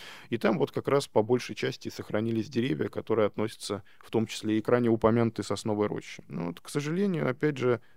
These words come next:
статуса у этих домов, насколько мне известно, какого-то полноценного нет, как у памятников, поэтому может так получиться, что однажды они исчезнут. Если выше по Можайской дороге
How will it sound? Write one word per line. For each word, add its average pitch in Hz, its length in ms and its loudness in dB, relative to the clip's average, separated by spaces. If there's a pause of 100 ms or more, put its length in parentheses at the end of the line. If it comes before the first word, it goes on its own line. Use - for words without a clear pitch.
(160)
статуса - 640 0
у 120 120 -4
этих 107 280 -2
домов, 110 400 0
насколько 107 420 -2
мне 101 200 0
известно, 104 420 -4
какого-то - 420 -8
полноценного 98 720 -4
нет, 170 240 -6
как - 220 -12
у - 100 -20
памятников, 135 580 -6
поэтому 117 540 0 (200)
может 120 300 0
так 107 140 -4
получиться, - 500 -6
что - 200 0
однажды 113 400 0
они 104 280 0 (260)
исчезнут. 107 640 -8
Если 117 380 0
выше 117 460 -2 (240)
по 113 100 0
Можайской 104 540 0
дороге 107 480 0